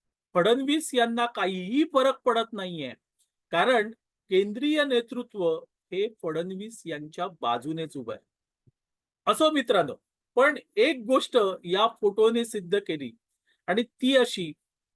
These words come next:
की फडणवीस हेच महाराष्ट्रातलं भाजपचं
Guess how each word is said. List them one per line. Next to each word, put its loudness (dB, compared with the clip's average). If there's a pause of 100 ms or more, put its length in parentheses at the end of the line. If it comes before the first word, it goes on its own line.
(100)
की -4 (1040)
फडणवीस 2 (1040)
हेच 2 (280)
महाराष्ट्रातलं -2 (260)
भाजपचं -4